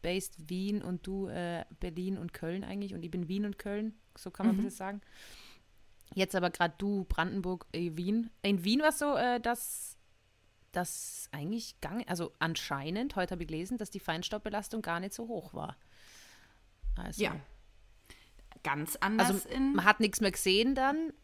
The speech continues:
Speaker 1: aber, ähm, aber ich weiß es auch nicht, ich hab mir auch nicht inform-, ich lies keine Nachrichten mehr irgendwie, das, das hat, habe ich aufgehört. So
Speaker 2: Mega,
Speaker 1: nach,
Speaker 2: das ist
Speaker 1: äh,
Speaker 2: eine, immer eine fantastische, <laughs> fantastische, ähm, ähm, Idee. Einfach raus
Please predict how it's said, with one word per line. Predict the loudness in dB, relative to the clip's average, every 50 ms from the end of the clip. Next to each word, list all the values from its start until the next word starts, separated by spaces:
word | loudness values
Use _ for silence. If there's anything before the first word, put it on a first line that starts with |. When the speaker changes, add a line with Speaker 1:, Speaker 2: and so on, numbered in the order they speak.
| 0
Speaker 1:
aber, | 2 4 6 8 8 6 6 6
ähm, | 2 0 0 0 -2 -2 -4 -6 -6 -2
aber | 0 2 2
ich | 4
weiß | 2 2 0 0
es | 0 -2
auch | -2
nicht, | -2 -2 -4 -2
ich | -2
hab | -2 -2
mir | -2 -2
auch | -2
nicht | -2 -2 -4
inform-, | -4 -6 -4 -2 0
ich | 4
lies | 4 4 4 2
keine | 0 0 0 0
Nachrichten | 0 2 0 0 0 -2 -6 -4 -4 -4
mehr | -2 -2 -2 -2 -2
irgendwie, | -4 -4 -4 -4 -4 -6 -6 -8
das, | -8 -10 -10 -8
das | -8 -8 -8 -6
hat, | -6 -6 -6 -2
habe | 0 0 2 2
ich | 2 0
aufgehört. | 0 -2 -2 -4 -6 -4 -4 -4 -4 -6 -10 -20 -20 -20 -20 -20 -20 -20 -20 -20 -20 -20 -20 -20 -20 -20 -20 -20 -20 -12 -2
So | 2 4
Speaker 2:
Mega, | 6 6 8 6 6
Speaker 1:
nach, | 4 2 0
Speaker 2:
das | -4 -2 0 4 4
ist |
Speaker 1:
äh, | 4
Speaker 2:
eine, | 4 6 8
immer | 8 8 10
eine | 8 8 8 6 4 4
fantastische, | 0 -2 0 0 0 -2 -2 -4 -2 2 2 2 2 0 -8 -14
<laughs> | -14 -8 -2
fantastische, | 0 4 6 6 6 4 2 0 2 2 2 4 8 8 8 8 6 2 -2 -2 -2 -2 -2 2 6 6 6 8 8 8
ähm, | 8 8 8 6 6 4 2 -4 -8 -8 -8 -10 -10 -12 -8 0 2
ähm, | 4 4 4 4 2 2 0 0 -4 -6 -10 -12 -4 2
Idee. | 2 6 8 8 8 8 8 6 4 -8 -14 -20 -4 2
Einfach | 4 6 8 6 6 6 8
raus | 6 6 6